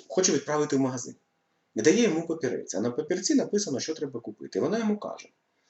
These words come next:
«Ось диві-, дивись, — каже, — підеш до крамниці і там віддаш хазяїну. І він дасть тобі те, що потрібно».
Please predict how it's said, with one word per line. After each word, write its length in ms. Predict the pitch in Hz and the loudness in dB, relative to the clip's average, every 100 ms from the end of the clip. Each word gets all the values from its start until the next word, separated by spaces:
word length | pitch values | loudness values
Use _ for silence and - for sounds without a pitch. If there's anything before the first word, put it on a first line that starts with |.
| _ - | _ -6
«Ось 120 | 113 | -2
диві-, 560 | 180 170 - - 98 101 | 0 0 -2 -4 -6 -2
дивись, — 320 | 151 117 - | 0 0 -4
каже, — 340 | 71 71 67 - | -8 -12 -14 -6
підеш 440 | 117 92 - - _ _ - | 0 0 0 -10 _ _ -8
до 100 | - | -2
крамниці 600 | 139 208 330 339 - - | 0 2 0 0 -8 -8
і 80 | - | 0
там 220 | 269 240 | 2 2
віддаш 280 | 131 196 - | 0 -4 -6
хазяїну. 400 | 127 - - - _ _ _ _ _ _ _ _ _ _ _ _ _ _ _ _ _ _ - | -8 -8 -14 -20 _ _ _ _ _ _ _ _ _ _ _ _ _ _ _ _ _ _ -2
І 120 | 160 | 4
він 200 | 262 262 | 6 8
дасть 320 | 185 233 - | 6 2 -2
тобі 280 | 127 139 180 | -4 -4 -2
те, 140 | 117 | 0
що 200 | 113 107 | 0 -4
потрібно». 400 | - - - - | -12 -14 -20 -20